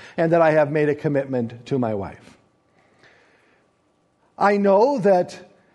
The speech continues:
it is okay for her and I to have the marriage relationship that God has designed,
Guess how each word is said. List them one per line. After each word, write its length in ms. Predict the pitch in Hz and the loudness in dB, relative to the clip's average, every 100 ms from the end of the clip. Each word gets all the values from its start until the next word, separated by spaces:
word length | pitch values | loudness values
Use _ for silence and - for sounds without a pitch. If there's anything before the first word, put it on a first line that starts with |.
| _ _ _ _ _ | _ _ _ _ _
it 140 | 202 | 0
is 180 | 196 185 | 2 2
okay 640 | 196 170 196 170 196 294 | 2 0 2 2 2 -2
for 280 | 226 - 175 | -6 -8 -4
her 180 | 165 185 | -2 0
and 80 | 170 | 0
I 520 | 147 156 247 277 208 _ _ _ _ _ _ _ | 0 -2 -2 -4 -8 _ _ _ _ _ _ _
to 640 | - 214 208 190 151 - - _ - | -2 2 2 0 -2 -10 -20 _ -4
have 440 | 185 226 247 208 - _ _ _ | 0 0 0 -6 -14 _ _ _
the 140 | 190 196 | -2 0
marriage 380 | 202 208 196 | 2 2 2
relationship 800 | 180 190 180 180 190 165 180 180 | 0 2 2 0 -4 -4 -4 -4
that 280 | 156 165 156 | -4 -6 -4
God 380 | 131 139 131 135 | -2 0 0 -2
has 340 | 110 151 127 | -4 -4 -4
designed, 680 | 120 147 143 131 101 92 | -6 -4 -4 -4 -6 -12